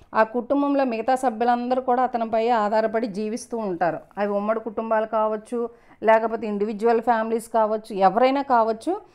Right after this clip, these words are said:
ఒక వ్యక్తి సంపాదిస్తూ ఉంటే మిగిలిన వాళ్ళందరూ కూడా వాళ్ళపైన ఆధారపడి ఉంటారు. దానివల్ల ఏమవుతుందంటే జీవన ప్రమాణం పెంచడానికి అవకాశం లేనటువంటి పరిస్థితి ఏర్పడుతుందన్నమాట. నెక్స్ట్ జీవితకాలము,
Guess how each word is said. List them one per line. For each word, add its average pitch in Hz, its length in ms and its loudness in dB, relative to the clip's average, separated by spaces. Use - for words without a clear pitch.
ఒక 214 180 4
వ్యక్తి 247 320 0
సంపాదిస్తూ 247 720 0
ఉంటే 233 240 -4
మిగిలిన 226 420 -2
వాళ్ళందరూ 220 560 2
కూడా 226 380 2
వాళ్ళపైన 226 500 4
ఆధారపడి 226 640 2
ఉంటారు. 170 500 -4
దానివల్ల 226 460 0
ఏమవుతుందంటే 247 840 0
జీవన 247 360 0
ప్రమాణం 262 720 0
పెంచడానికి 220 560 -2
అవకాశం 254 540 -2
లేనటువంటి 214 460 -6
పరిస్థితి 208 680 -6
ఏర్పడుతుందన్నమాట. 202 960 0
నెక్స్ట్ 220 560 -2
జీవితకాలము, 240 800 2